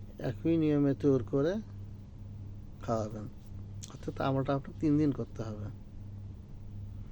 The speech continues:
এক গ্লাস পানি নেবেন, পানির মধ্যে এই আমলটা করতে হবে। প্রথমে তিনবার দরুদ শরীফ পাঠ করবেন, তিন শতবার ইয়া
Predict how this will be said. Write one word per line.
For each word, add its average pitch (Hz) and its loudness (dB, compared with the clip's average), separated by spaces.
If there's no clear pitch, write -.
এক 113 0
গ্লাস 123 2
পানি 127 2
নেবেন, 165 4
পানির 131 2
মধ্যে 139 2
এই 127 6
আমলটা 120 2
করতে - -6
হবে। 107 -8
প্রথমে 127 0
তিনবার 127 2
দরুদ 127 0
শরীফ 123 -2
পাঠ 131 0
করবেন, 139 0
তিন 135 4
শতবার 131 4
ইয়া 135 6